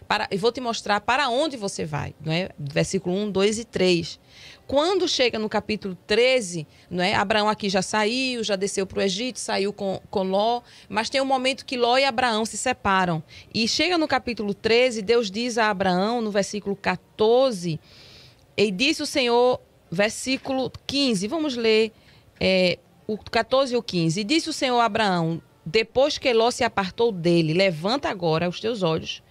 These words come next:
e olha desde, desde o lugar onde estás, para o norte e para o sul, para o oriente e para o ocidente, porque toda esta terra que vês, te hei de dar a ti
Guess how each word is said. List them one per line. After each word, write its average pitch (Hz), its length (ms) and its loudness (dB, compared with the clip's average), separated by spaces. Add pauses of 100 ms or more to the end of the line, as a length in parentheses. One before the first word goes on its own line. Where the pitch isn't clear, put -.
(240)
e 214 120 2
olha 262 280 4
desde, 285 600 0
desde 277 420 2
o 311 40 0
lugar 220 320 0
onde 185 180 -2
estás, 208 600 -2 (360)
para 220 200 0
o 226 40 0
norte 240 340 2
e 339 40 -4
para 320 220 0
o 311 60 -4
sul, 254 380 -2 (340)
para 214 180 2
o 233 40 6
oriente 240 580 2
e - 20 -4
para 285 220 0
o - 20 0
ocidente, 170 720 -2 (240)
porque 214 300 0
toda 262 840 2
esta 294 260 -2
terra 196 380 0
que 220 180 0
vês, 165 460 2
te - 120 -2
hei 247 220 4
de 320 140 -2
dar 180 260 2
a 180 120 0
ti 311 500 0